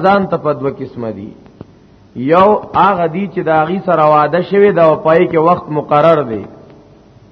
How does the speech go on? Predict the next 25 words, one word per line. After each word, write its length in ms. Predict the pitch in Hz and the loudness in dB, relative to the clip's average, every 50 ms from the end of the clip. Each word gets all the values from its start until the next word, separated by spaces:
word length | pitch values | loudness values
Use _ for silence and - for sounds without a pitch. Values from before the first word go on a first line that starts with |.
| _ _ _ - | _ _ _ -2
یا 180 | - 143 151 | 0 2 2
دوه 200 | 147 139 160 170 | 2 2 2 2
میاشتې، 420 | 180 180 180 175 170 165 160 - 165 | 2 2 2 2 0 0 -2 -2 -2
یا 300 | 165 156 156 160 160 160 | 0 0 2 2 2 2
کال، 360 | 156 - 165 160 165 165 165 | 2 0 2 2 2 4 4
یا 300 | 160 156 156 160 156 156 | 2 2 2 2 2 2
دوه 200 | 147 135 156 165 | 2 2 0 0
کاله. 540 | 160 - 156 151 151 151 160 165 185 208 220 - - - - - - - - - - _ _ _ _ _ _ _ _ _ _ _ _ _ _ _ - | 2 2 2 2 2 2 4 2 2 2 0 -4 -10 -18 -20 -20 -20 -20 -20 -20 -20 _ _ _ _ _ _ _ _ _ _ _ _ _ _ _ -6
یو 220 | 120 139 156 160 | -2 0 2 2
هغه 360 | 160 - 165 190 208 202 190 | 4 4 4 4 4 4 2
قسمه 460 | 175 180 180 190 190 - 175 175 170 165 | 0 0 -2 -4 -4 -2 -2 -2 0 0
معاهدین 840 | 160 160 156 147 151 165 165 165 160 160 151 139 160 185 196 190 | 0 0 2 2 4 4 2 2 0 -2 -2 -2 -2 -2 0 0
مشرکین 720 | 175 165 160 160 - 151 151 151 139 165 175 190 196 185 165 | 0 -2 -2 -4 -4 -6 -6 -6 -4 -2 0 0 2 2 0
دي 300 | 147 147 147 147 147 143 - - - - - - - - - - - - - - | 0 0 0 -2 -2 -6 -10 -18 -20 -20 -20 -20 -20 -20 -20 -20 -20 -20 -12 -4
چې 40 | - | 0
وعده 400 | 143 147 156 156 151 151 170 190 | 2 4 4 4 4 4 4 4
و 140 | 202 196 185 | 4 4 4
سره 280 | - 170 165 160 160 | 2 0 0 2 0
شوی 320 | 160 - - 190 190 202 208 | 0 0 2 4 4 4 4
او 300 | 196 - 165 160 156 160 | 4 4 4 4 4 4
وخت 260 | 175 185 180 - - | 2 0 0 -4 -4
یې 60 | 175 | -2
نه 120 | 170 202 214 | 0 2 2
دی 100 | 190 170 | 2 0
مقرر. 540 | 151 143 - - 135 131 123 117 107 101 | 0 -2 -2 -2 -2 0 0 -2 -4 -6